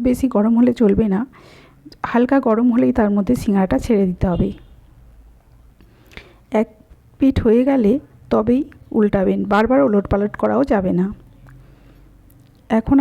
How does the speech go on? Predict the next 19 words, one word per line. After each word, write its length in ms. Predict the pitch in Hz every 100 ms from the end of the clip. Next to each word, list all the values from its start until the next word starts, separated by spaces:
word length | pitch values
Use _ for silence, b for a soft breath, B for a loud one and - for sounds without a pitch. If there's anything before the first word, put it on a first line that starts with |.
| 254
আমার 180 | 220 254 - -
সিঙ্গারা 380 | - 233 240 254 269 - - _ - - - 233
ভেজে 260 | 220 214 240
নেওয়া 180 | 240 233 - - - _ -
কমপ্লিট 320 | 214 202 240 262
হয়ে 140 | 254 247
গেছে, 180 | 226 247
মানে, 140 | 220 240 247 B B B 214
আমার 220 | 214 226 220
ওটা 180 | 220 220 220 220
বেশ 140 | 240 - 220
লালচে 280 | 196 208 254
রং 100 | 208 214 247
ধরেছে, 340 | 262 226 226 302 - - - - 285
এর 80 | -
থেকে 160 | 233 233 220
বেশি 220 | 220 240 240 B B B -
রাখলে 280 | 214 220 220 -
পুড়ে 200 | 247